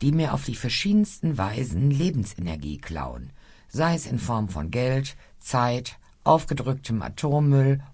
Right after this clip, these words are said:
oder geheischter Aufmerksamkeit. Energievampire sind die, die sich an meiner Lebensenergie bedienen, indem sie mich mit Unsäglichkeiten volltrichtern,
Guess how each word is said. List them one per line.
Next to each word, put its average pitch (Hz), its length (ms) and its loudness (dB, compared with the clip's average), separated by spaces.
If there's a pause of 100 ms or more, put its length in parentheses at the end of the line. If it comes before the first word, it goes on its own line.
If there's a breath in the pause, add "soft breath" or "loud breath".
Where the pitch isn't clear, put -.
oder 110 260 -2
geheischter 135 560 -2
Aufmerksamkeit. 65 960 -8 (680 soft breath)
Energievampire 139 1000 0
sind 113 320 -2
die, 156 380 0 (420 loud breath)
die 143 80 2
sich 139 220 -2
an 135 80 2
meiner 143 240 4
Lebensenergie 87 800 0
bedienen, 71 600 -6 (380 soft breath)
indem 147 360 2
sie 160 100 2
mich 151 240 0
mit 143 160 -2
Unsäglichkeiten 135 1080 0
volltrichtern, 76 920 -8